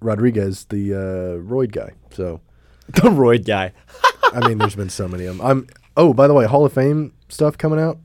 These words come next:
Speaker 1: I
Speaker 2: Oh.
Speaker 1: assume you saw some of that. This one person's ballot, they showed it. I guess, I don't know. I mean, I know they're allowed to show 'cause eventually
Speaker 2: Mm-hmm.
Speaker 1: it comes out, but I don't know why it came out now. Didn't vote for Barry Bonds.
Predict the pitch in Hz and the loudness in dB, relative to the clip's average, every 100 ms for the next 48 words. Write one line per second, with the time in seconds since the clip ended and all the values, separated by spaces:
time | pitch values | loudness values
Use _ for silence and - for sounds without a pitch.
0 | _ - 104 107 120 110 123 120 135 143 | _ -2 2 2 2 0 -2 0 0 0
1 | - _ _ _ _ - 220 180 180 202 | -4 _ _ _ _ 0 0 2 4 4
2 | 220 190 180 175 123 - 110 98 78 _ | 4 2 2 0 -4 -2 -4 -4 -8 _
3 | _ _ _ _ _ 131 120 139 110 113 | _ _ _ _ _ -2 2 2 2 0
4 | 131 123 120 135 123 117 107 - _ _ | -2 -2 -2 -2 0 -2 -6 -12 _ _
5 | _ _ 113 107 110 131 104 95 113 117 | _ _ -8 -6 -2 0 0 -2 -2 -2
6 | 95 95 98 107 95 92 101 92 92 92 | -4 -8 -6 -6 -4 -6 -8 -8 -8 -6
7 | 104 107 104 95 101 101 95 104 98 87 | -6 -4 -6 -6 -6 -6 -6 -8 -8 -8
8 | 101 131 - _ _ _ _ _ _ _ | -10 -10 -14 _ _ _ _ _ _ _
9 | _ _ _ _ _ 127 170 220 220 214 | _ _ _ _ _ 2 2 4 4 4
10 | 165 147 160 147 98 95 107 | 2 2 2 0 -4 -6 -14